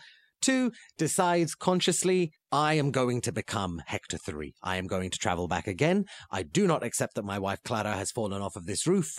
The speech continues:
It's not supposed to go like this. So I'm going back again and I will change it, don't worry." Again, a very crucial moment, I think. As he gets back to the observatory,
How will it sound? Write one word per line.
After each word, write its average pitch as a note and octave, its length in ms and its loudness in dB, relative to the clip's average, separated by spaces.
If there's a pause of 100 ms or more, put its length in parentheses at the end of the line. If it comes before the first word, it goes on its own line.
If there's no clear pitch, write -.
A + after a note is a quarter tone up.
It's G#2+ 140 -4
not F3 180 2
supposed A3+ 280 2
to D#3 80 0
go F#3 120 4
like E3+ 200 2
this. F3+ 280 2 (280)
So E2+ 180 -4
I'm A#2+ 140 0
going B2 240 0
back G#2+ 200 -2
again F#2 240 -4
and F2+ 100 -4
I G2 120 -2
will A2+ 120 -2
change G#2 300 -4
it, F#2+ 80 -10
don't F#2+ 200 -4
worry." D#2+ 320 -8 (180)
Again, D3+ 400 0
a D3 60 0
very C3 260 0
crucial A#2+ 400 -2
moment, F#2+ 400 -6
I F2 140 -8
think. F2 260 -10 (260)
As D#3 200 0
he E3 100 0
gets D3 200 -2
back - 180 -6
to F#2+ 80 -10
the F2+ 120 -6
observatory, E2+ 640 -8